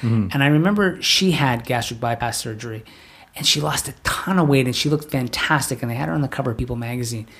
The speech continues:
Speaker 2: And I think this was back in the late nineties or maybe the early two thousands. And I remember seeing it at the time, and I thought, "Let's just wait and see where she is five years from now." 'Cause that's another great example of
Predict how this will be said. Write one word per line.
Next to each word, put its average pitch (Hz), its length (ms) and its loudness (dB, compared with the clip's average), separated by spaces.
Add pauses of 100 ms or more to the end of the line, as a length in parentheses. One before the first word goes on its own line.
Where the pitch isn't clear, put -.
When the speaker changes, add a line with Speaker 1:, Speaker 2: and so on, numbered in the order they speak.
(240)
Speaker 2:
And 151 80 2
I 156 60 4
think 240 120 4
this 285 140 2
was 277 140 0
back 175 300 4
in 165 80 6
the 139 80 6
late 135 300 4
nineties 123 500 -2
or 120 40 -4
maybe 135 240 0
the 120 160 -2
early 117 240 -4
two 120 140 -8
thousands. 113 500 -8
And 131 80 0
I 135 40 6
remember 180 380 4
seeing 190 260 2
it 156 100 4
at 135 100 2
the 127 80 -4
time, 127 320 0
and 123 80 -2
I 120 80 -4
thought, 127 260 -2 (420)
"Let's 180 160 0
just - 320 0
wait 185 120 0
and 185 100 -2
see 175 200 2
where 156 120 4
she 139 260 0
is 123 360 -2
five 123 300 -2
years 117 180 -2
from 123 120 -6
now." 127 80 -8
'Cause 147 140 2
that's 185 200 6
another 170 260 4
great 135 240 4
example 123 560 -2
of 123 240 0